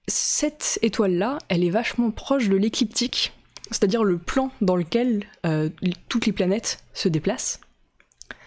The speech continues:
Donc nous, depuis la Terre, on la voit vachement proche de l'écliptique.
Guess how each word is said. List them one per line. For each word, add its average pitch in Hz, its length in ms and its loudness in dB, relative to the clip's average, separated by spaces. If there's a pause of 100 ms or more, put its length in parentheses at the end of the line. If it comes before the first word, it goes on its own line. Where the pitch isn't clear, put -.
(600)
Donc 185 260 0 (220)
nous, 226 260 4
depuis 208 220 0
la 180 120 0
Terre, 240 220 0
on 208 40 4
la 170 100 2
voit 190 160 0
vachement 202 400 0
proche 190 240 -2
de 165 80 0
l'écliptique. - 680 -2